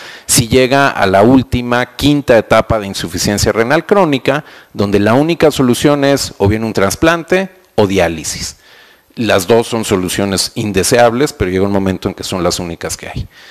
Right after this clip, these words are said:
¿Qué tan grave es este problema de salud pública y está preparado el sector salud para,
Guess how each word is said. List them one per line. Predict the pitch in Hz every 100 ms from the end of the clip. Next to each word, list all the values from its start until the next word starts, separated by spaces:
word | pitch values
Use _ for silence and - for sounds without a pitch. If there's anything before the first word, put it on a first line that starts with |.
| - _ -
¿Qué | 156
tan | 165 156
grave | 151 151 151
es | -
este | 139 -
problema | 131 120 123 127 117
de |
salud | 110 110 117
pública | 113 143 120 120 127 120 -
y | 110
está | - 117
preparado | 117 107 95 98 98 101
el | 92 87 80
sector | 101 87 101 101
salud | 98 95 101 95 - - -
para, | 92 92 87 87 82 80